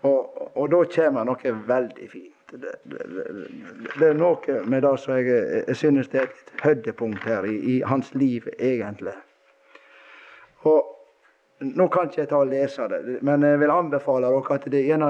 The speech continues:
leser litt ut i krønikebøkene. Det ser ut som det er litt tørt igjen og sånn, men samtidig så får vi en fin repetisjon, en litt sånn kortfattet repetisjon av en del beretninger i kongeboka.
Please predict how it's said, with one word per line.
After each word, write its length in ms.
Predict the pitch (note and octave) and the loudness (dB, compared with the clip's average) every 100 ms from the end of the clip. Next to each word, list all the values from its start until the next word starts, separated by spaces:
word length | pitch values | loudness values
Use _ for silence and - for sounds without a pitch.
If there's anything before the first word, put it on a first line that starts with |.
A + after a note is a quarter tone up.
| C#3+ | 2
leser 500 | F3+ D#3+ C3 - C3+ | 4 4 0 -4 -2
litt 220 | D3+ C#3+ | -2 -4
ut 300 | E3 E3 - | -6 -6 -4
i 80 | C3 | -4
krønikebøkene. 840 | - D#3+ C3+ A#2 A#2+ A#2+ A#2 A#2+ C#3+ - _ _ _ _ _ - - - - - | 2 2 2 -2 -2 0 0 -4 -6 -8 _ _ _ _ _ -20 -20 -20 -20 -20
Det 220 | G3+ F3 | 0 0
ser 180 | D#3+ F#3 | 2 0
ut 220 | B3 G3+ | 0 0
som 160 | - D#3 | 2 4
det 80 | D#3 D#3+ | 4 4
er 300 | F3+ E3+ D3+ - _ _ _ - _ _ - | 2 2 -2 -10 _ _ _ -20 _ _ -12
litt 320 | - - - - - | 0 0 0 -6 0
tørt 400 | F#3 F3+ - E3 | 2 0 -2 2
igjen 180 | D#3 | 2
og 80 | D#3+ | 4
sånn, 300 | D3+ E3 E3 E3 | 2 2 0 0
men 160 | F#3+ G3 - | -2 -2 -6
samtidig 480 | A#3+ B3 - G3 D3+ | -4 -4 -2 -2 0
så 100 | F3 | 2
får 160 | G#3+ | 2
vi 160 | F3+ E3 | 0 -4
en 100 | - G#3+ | -6 -8
fin 260 | F#3 D3 | -4 0
repetisjon, 800 | C3+ B2+ - - E3+ B2+ A#2 G#2+ - | 0 -2 -12 -4 -2 -2 -6 -14 -8
en 100 | C#3+ | 0
litt 160 | G3 F3+ | 2 2
sånn 160 | F3 - | -2 0
kortfattet 720 | F#3 F#3+ - D3 C#3+ - B2+ | 0 0 -6 -4 -2 -2 -2
repetisjon 580 | B2 C#3 C3+ E3 C#3+ C3 | -2 -6 0 0 0 0
av 160 | C3+ C#3 | 0 2
en 100 | C#3 | 2
del 220 | D#3+ C3+ | 2 2
beretninger 720 | C3 C3+ C3+ B2 A#2 A2 A2 | 2 0 -2 -10 -8 -6 -8
i 60 | G2+ | -10
kongeboka. 1040 | - C#3+ B2+ A2+ G#2+ - A#2 A#2+ - A2+ | -2 -2 0 -4 -8 -8 -6 -6 -6 -12